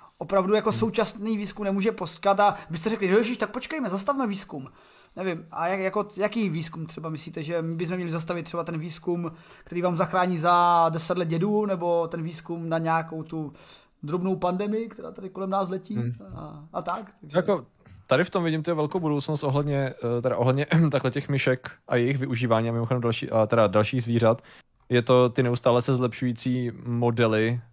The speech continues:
Speaker 2: řekněme klidně i, jak to říct, softwarový modely, kromě nějakých jako tady těch hardwarových náhrad,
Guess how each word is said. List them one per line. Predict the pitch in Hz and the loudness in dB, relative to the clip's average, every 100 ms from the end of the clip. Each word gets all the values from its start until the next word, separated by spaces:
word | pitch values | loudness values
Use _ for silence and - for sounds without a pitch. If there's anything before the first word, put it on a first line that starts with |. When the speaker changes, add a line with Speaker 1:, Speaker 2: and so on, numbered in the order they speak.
| - | -6
Speaker 2:
řekněme | 120 120 127 127 | -4 -2 -2 -2
klidně | 120 113 | -2 -4
i, | 120 123 110 - _ - | -2 0 0 -4 _ -20
jak | - | -8
to | |
říct, | 107 - - | -8 -6 -2
softwarový | - 120 135 123 117 117 | -2 0 2 4 4 4
modely, | 110 104 107 | 2 2 0
kromě | 117 110 | -2 -2
nějakých | 107 104 110 107 - | 0 -2 -2 -6 -4
jako | 113 110 - - - - | -2 -2 -6 -20 -20 0
tady | 110 | 2
těch | 123 113 | 4 4
hardwarových | 110 110 107 120 - | 6 6 4 0 0
náhrad, | 113 107 101 107 | 2 4 2 0